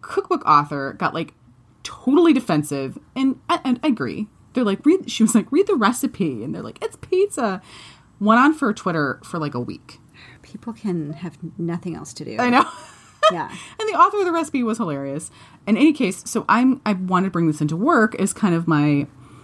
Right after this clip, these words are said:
Speaker 1: like, quote unquote work birthday cake, 'cause it was my birthday in the past couple weeks. And so I was like, "Oh, this would be fun." Again, celebration
Speaker 2: And
Speaker 1: cake,
Speaker 2: Kate
Speaker 1: right?
Speaker 2: loves to make herself a cake, so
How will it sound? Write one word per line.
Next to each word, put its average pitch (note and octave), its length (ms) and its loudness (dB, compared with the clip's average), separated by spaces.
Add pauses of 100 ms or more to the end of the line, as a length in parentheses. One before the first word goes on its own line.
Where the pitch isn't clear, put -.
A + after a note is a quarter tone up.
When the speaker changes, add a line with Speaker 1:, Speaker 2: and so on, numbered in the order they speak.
(160)
Speaker 1:
like, E3+ 160 2
quote F3 140 2
unquote D#3 220 2
work D3 240 0
birthday D3 380 0
cake, E3+ 560 -2 (180)
'cause F3+ 140 0
it E3+ 60 2
was D3 160 2
my D#3 80 4
birthday D3+ 280 0
in D#3 40 6
the D3+ 60 2
past D#3+ 240 -2
couple E3 180 -2
weeks. F3 420 -4 (400)
And F3+ 140 0
so G3 80 0
I - 20 4
was F3+ 60 0
like, A3+ 160 0
"Oh, F4+ 100 6
this F4+ 140 2
would - 60 -8
be D#4 80 8
fun." - 260 2
Again, D#3 320 0
celebration F3+ 520 2
Speaker 2:
And A#2+ 60 -2
Speaker 1:
cake, - 240 -8
Speaker 2:
Kate - 80 -4
Speaker 1:
right? A3+ 220 2
Speaker 2:
loves F#3+ 220 -2
to - 100 -2
make D#3+ 160 -2
herself D#3 300 -6
a C3 40 -10
cake, - 420 -10
so - 180 -8